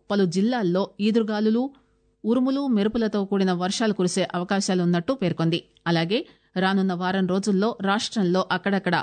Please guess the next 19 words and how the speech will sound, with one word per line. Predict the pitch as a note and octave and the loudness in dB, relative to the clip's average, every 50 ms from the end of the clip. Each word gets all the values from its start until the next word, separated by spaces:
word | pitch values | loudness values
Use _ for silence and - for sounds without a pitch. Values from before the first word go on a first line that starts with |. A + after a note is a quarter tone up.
| - - _ - | -4 -8 _ -4
ఉరుములు, | G3+ G#3+ A3+ A#3+ B3 C4 B3+ C4+ C#4 C4+ | 0 0 2 2 2 0 0 -2 -2 0
మెరుపులతో | A3+ F#3+ F#3+ G#3+ G#3+ A#3+ A3+ G#3+ G#3 G#3 F#3+ | 2 2 2 0 0 0 -2 -2 0 -2 -4
కూడిన | F#3+ - F#3 F3+ F3 E3 C#3 - - _ _ _ _ _ - | -2 0 0 2 2 0 0 -4 -12 _ _ _ _ _ 0
తేలికపాటి | A3+ A#3+ C4+ C4+ C4 A3+ A3+ G3+ F#3+ F#3 | 2 2 2 0 -2 -2 -2 0 0 0
వర్షాలు | F3 F3 F3+ - - A3+ G3+ F3+ | 0 0 -2 -2 -2 0 -2 -2
కురవవచ్చని | - - F3 F3+ F#3 F3+ F#3 F#3 - G3 F#3+ A#3+ C#4 D#4 - _ _ _ - | 0 0 -2 0 0 0 -2 -2 -2 0 0 0 -2 -4 -10 _ _ _ -4
తెలియజేసింది. | G#3 F#3+ F3+ E3 C#3 D3 C#3 C#3 - D#3 D#3 D#3 - - _ _ _ _ _ _ _ _ _ _ _ _ - | -2 0 0 0 -2 -4 -6 -4 -2 -2 -2 -2 -4 -6 _ _ _ _ _ _ _ _ _ _ _ _ -2
గడిచిన | F3+ G#3+ G3+ G3+ - G3+ | 0 0 0 0 0 0
ఇరవై | F#3 F3 F3 F3+ | 0 2 0 0
నాలుగు | F3+ F3 F3 F3 D#3+ | 0 0 0 -2 0
గంటల్లో | E3+ E3+ E3 F#3 F3+ F#3+ A3 C4+ - - - G#3 | 0 -2 0 0 0 0 0 0 -2 -6 -8 -4
రాష్ట్రంలో | F#3+ F#3+ G#3+ B3+ - - B3 G#3 F#3 F3+ F3+ F#3 - - _ _ _ _ _ _ _ _ - | -2 -2 -2 -2 -4 -2 0 0 0 2 0 -2 -2 -6 _ _ _ _ _ _ _ _ -4
ఒకటి | G3 G#3 G#3+ G#3 A#3+ A3+ | -2 -2 0 0 0 0
రెండు | G3 F#3+ F#3+ F3+ | 0 0 0 0
చోట్ల | F3 - G#3 G#3+ A#3 A3+ G#3+ - - - - | -2 -4 -4 -6 -2 -2 -2 -2 -4 -6 -6
వర్షం | E3+ F#3 F#3+ - - G3+ F#3 | -4 -4 -4 0 0 0 0
పడింది. | E3+ E3+ D#3 D#3+ E3 D#3 D#3 - - _ _ _ _ _ _ _ _ - | 0 0 0 0 0 0 -2 -4 -8 _ _ _ _ _ _ _ _ -4
నిన్న | G3 G3+ G3 F#3 F3 D3+ - - | -2 0 0 0 -2 -4 -4 0
నిజామాబాద్లో | F#3+ F#3+ F#3+ F#3+ G#3+ F#3+ F3+ E3+ E3 E3 D#3+ E3+ F#3+ A#3+ | 0 0 2 2 0 0 0 0 0 -2 -2 0 0 0